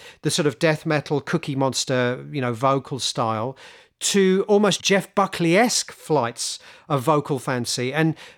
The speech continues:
a great songwriter as well. And, and, and, you know, those things,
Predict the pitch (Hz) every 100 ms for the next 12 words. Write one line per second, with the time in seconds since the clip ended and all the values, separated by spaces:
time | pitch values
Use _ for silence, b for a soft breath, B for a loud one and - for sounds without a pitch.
0 | B - - 180 233 - - 196 202 160
1 | 123 - 123 - 156 156 123 120 139 139
2 | 151 156 165 147 170 180 185 - - 165
3 | 156 156 -